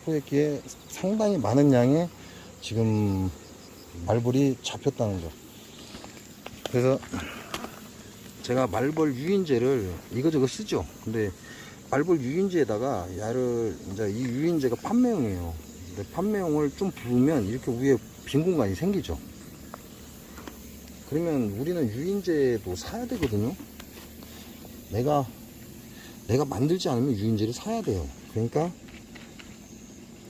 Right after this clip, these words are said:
계속 사야 되죠. 그것 때문에 저는 설탕물을 또 받아옵니다. 이렇게 설탕물을 받아서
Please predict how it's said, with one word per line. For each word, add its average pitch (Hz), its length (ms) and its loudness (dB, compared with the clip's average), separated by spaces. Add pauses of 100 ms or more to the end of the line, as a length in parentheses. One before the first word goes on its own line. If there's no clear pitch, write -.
(520)
계속 185 440 4
사야 190 240 8
되죠. 95 260 0 (880)
그것 107 180 0
때문에 117 340 2
저는 117 440 0 (160)
설탕물을 185 460 2
또 143 80 0
받아옵니다. 92 640 -2
이렇게 85 160 -4
설탕물을 175 460 0
받아서 107 500 2